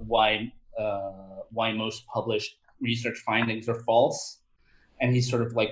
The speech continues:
walks you through this mathematical demonstration,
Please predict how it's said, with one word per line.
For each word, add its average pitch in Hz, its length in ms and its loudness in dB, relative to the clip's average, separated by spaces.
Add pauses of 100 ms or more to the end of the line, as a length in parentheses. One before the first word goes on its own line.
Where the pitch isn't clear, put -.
walks 110 360 6
you 110 140 0
through 110 160 -6
this - 420 -6
mathematical 107 1040 -2
demonstration, 101 920 -6